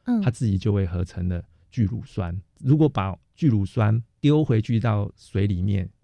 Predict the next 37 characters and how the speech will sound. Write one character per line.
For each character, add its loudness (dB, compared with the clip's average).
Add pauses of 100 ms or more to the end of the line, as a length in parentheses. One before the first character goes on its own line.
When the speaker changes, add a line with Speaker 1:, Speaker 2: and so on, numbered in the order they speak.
Speaker 2:
比 -6
如 2
说 0
像 2 (220)
进 2
去 -2
植 -8
入 0
我 -4
们 -6
的 -10 (140)
身 0
体 4
里 2
面 -2
的， -10
Speaker 1:
体 -
内， -8
我 -4
们 0
百 0
分 2
之 -4
七 -6
十 -6
Speaker 2:
嗯。 -6
Speaker 1:
都 -4
是 -6
水。 -10 (220)
Speaker 2:
对， -2
它 -6
就 0
遇 2
到 0
水 -4
以 -4
后 -2